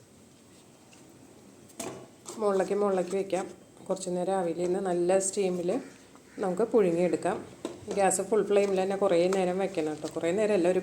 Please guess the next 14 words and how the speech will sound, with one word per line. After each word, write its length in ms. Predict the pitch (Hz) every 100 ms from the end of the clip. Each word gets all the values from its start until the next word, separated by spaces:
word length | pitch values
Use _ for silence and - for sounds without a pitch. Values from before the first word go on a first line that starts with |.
| 190
പത്ത് 180 | 190 233
മിനിറ്റ്. 240 | 220 - 170 - - - -
പത്ത് 180 | 175 233
മിനിറ്റ് 220 | 220 214
ഫുൾ 140 | 226 208
ഫ്ലെയിമിൽ 260 | 202 185 180 202
വെച്ചിട്ട് 240 | 202 202 208
നമുക്ക് 240 | 190 180 214 -
ഇതായോ 360 | 196 202 190 185
എന്ന് 100 | 180 214
അറിയാനായിട്ട് 400 | 202 185 190 214
നമ്മൾ 160 | 214 185
ഈ 40 | 196 202
ഇല 120 | 185